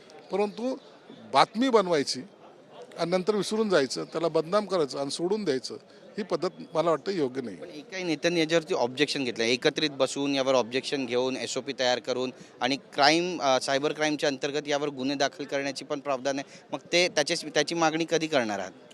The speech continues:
Speaker 1: नाही, नाही, ज्यांच्या, ज्यांचे आलेत नाही व्हिडिओ ते नि-, निश्चित करतील, निश्चित करतील, करावं लागेल हे. हे थांबणार नाहीये सत्र.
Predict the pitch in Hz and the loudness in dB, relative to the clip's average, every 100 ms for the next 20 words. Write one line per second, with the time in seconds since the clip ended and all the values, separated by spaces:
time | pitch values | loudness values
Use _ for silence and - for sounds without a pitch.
0 | - 247 392 403 170 185 - 269 185 202 | -6 -4 -2 -2 -2 -2 0 0 0 -2
1 | 220 226 160 180 202 214 151 196 240 226 | -2 -2 0 0 -2 -4 -4 -4 -4 -2
2 | 226 175 208 - 269 254 214 165 120 - | -2 -2 -4 -4 0 2 2 -2 -10 -12
3 | - - - 190 294 381 254 247 202 196 | -18 -16 -10 -6 -6 -6 -6 -4 0 4
4 | 277 359 285 190 143 90 - - - - | 4 2 0 0 -2 -6 -14 -20 -20 -20
5 | - - - - - 208 156 147 196 254 | -20 -20 -20 -20 -10 -6 2 2 2 0
6 | 285 262 254 277 220 180 165 123 | 0 -2 0 0 0 -2 -2 -6